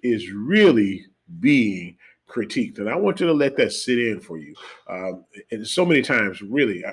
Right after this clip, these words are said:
honestly, as a, as a man of God, uh, I look at media, uh,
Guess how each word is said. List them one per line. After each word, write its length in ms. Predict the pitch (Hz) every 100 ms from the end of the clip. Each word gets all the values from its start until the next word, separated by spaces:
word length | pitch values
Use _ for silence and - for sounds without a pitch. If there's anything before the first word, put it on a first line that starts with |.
| -
honestly, 480 | 113 110 - 101 90
as 240 | 107 98 98
a, 120 | 90
as 120 | 98
a 80 | 90
man 220 | 98 107
of 100 | 92
God, 320 | 107 101 101 - - - -
uh, 180 | 92 90 90 -
I 100 | 107
look 220 | 98 101
at 140 | 85
media, 480 | 98 107 104 101 101 - _ - - -
uh, 340 | 95 95 90